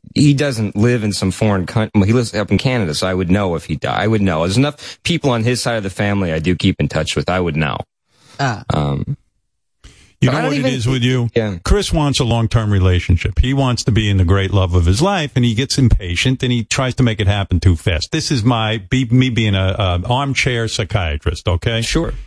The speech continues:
Speaker 3: Yeah. So you gotta slow down and see
Speaker 2: Well,
Speaker 3: what,
Speaker 2: you
Speaker 3: what
Speaker 2: know,
Speaker 3: type
Speaker 2: the
Speaker 3: of
Speaker 2: thing was,
Speaker 1: I am
Speaker 2: Howard, though,
Speaker 1: now.
Speaker 2: that there were so many red flags
Speaker 3: Yeah.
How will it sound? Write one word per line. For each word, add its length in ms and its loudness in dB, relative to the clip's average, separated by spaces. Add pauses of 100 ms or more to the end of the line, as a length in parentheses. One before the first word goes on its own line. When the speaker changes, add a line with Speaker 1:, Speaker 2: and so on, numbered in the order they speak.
(400)
Speaker 3:
Yeah. 260 2 (140)
So 300 0
you 180 2
gotta 220 -2
slow 260 0
down 600 -4
and 260 4
see 240 0
Speaker 2:
Well, 180 2
Speaker 3:
what, 60 -4
Speaker 2:
you 100 -6
Speaker 3:
what 40 -2
Speaker 2:
know, 60 -4
Speaker 3:
type 160 0
Speaker 2:
the 60 -6
Speaker 3:
of 40 -2
Speaker 2:
thing 260 -2
was, 120 0
Speaker 1:
I 100 0
am 300 -2
Speaker 2:
Howard, 140 -4
though, 200 -2
Speaker 1:
now. 80 -6
Speaker 2:
that 160 -4
there 180 -2
were 160 0
so 380 -4
many 380 -2
red 360 0
flags 840 -4 (400)
Speaker 3:
Yeah. 320 2